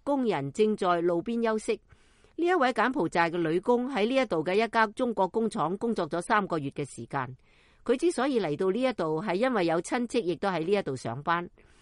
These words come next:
此前佢喺泰國工作咗四年，賺嘅錢比而家多，但係畢竟身在異國他鄉，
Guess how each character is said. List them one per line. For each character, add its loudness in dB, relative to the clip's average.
此 -2
前 2
佢 2
喺 4
泰 0
國 2
工 -2
作 0
咗 0
四 -4
年， -4
賺 2
嘅 0
錢 2
比 0
而 -2
家 0
多， -2
但 2
係 4
畢 2
竟 2
身 0
在 0
異 0
國 2
他 0
鄉， -2